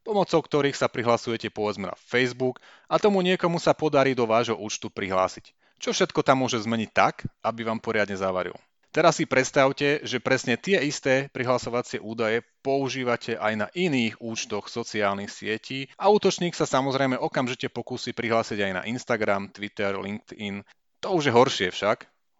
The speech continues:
No a do tretice si predstavte, že odhalené prihlasovacie údaje používate aj na prihlásenie do vašej e-mailovej schránky, väčšinou Gmail,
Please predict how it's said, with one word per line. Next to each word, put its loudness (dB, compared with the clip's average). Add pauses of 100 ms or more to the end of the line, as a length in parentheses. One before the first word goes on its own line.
(240)
No -2
a 10
do 6
tretice 2
si 4
predstavte, 2
že -6
odhalené 2
prihlasovacie 0
údaje -2 (160)
používate 0
aj 0
na 2
prihlásenie 0
do -6
vašej -4
e-mailovej -4
schránky, -4 (320)
väčšinou -8
Gmail, -4